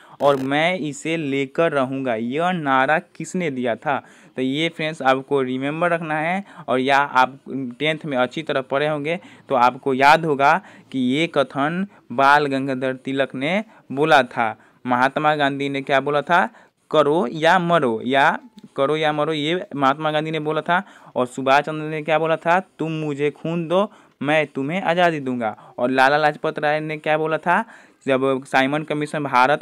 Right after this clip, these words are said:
उन्नीस सौ अट्ठाईस में आया था, तो उस समय उसके विरोध में, साइमन कमीशन के विरोध में लाला लाजपत राय जब उतरे थे तो इनको अंग्रेज़ों ने लाठी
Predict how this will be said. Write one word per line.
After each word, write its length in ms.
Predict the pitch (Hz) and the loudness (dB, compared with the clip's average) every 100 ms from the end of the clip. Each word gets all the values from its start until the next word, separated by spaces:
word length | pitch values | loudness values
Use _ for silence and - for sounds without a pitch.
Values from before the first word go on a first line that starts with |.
| - | -4
उन्नीस 400 | 127 127 135 147 | -6 -6 -6 -4
सौ 80 | 151 | 0
अट्ठाईस 380 | 127 - 143 151 | 0 0 -2 -2
में 120 | 151 | -2
आया 160 | 143 143 | 0 -2
था, 280 | - 139 180 - _ - | 0 -2 -2 -8 _ -4
तो 120 | 135 | -2
उस 180 | 147 - | -2 -4
समय 380 | 143 127 147 - | -2 -2 -2 -4
उसके 380 | 151 - - 170 | -10 -8 -4 -2
विरोध 320 | 143 143 147 | -2 -2 -2
में, 140 | 131 | -2
साइमन 400 | 127 127 131 151 | -2 -2 0 -4
कमीशन 400 | 151 143 135 156 | -4 -6 -6 -6
के 120 | 147 131 | -4 -4
विरोध 320 | 127 147 151 | -2 -2 -2
में 240 | 123 143 151 - - | -4 -6 -10 -16 -4
लाला 300 | 127 127 147 | 2 4 4
लाजपत 420 | 147 139 156 151 | 2 -2 -6 -4
राय 300 | 143 117 143 240 196 - | -2 0 -2 -6 -10 -2
जब 120 | 135 | -2
उतरे 300 | 135 139 165 | -2 -2 -4
थे 260 | 160 127 135 | -2 -6 -6
तो 280 | - 151 - | -4 -6 -4
इनको 400 | 147 151 147 127 | -6 -6 -4 -4
अंग्रेज़ों 460 | 131 143 143 151 | -2 -4 -4 -4
ने 100 | 165 | -4
लाठी 480 | 135 131 131 - 180 | 0 0 0 -4 -8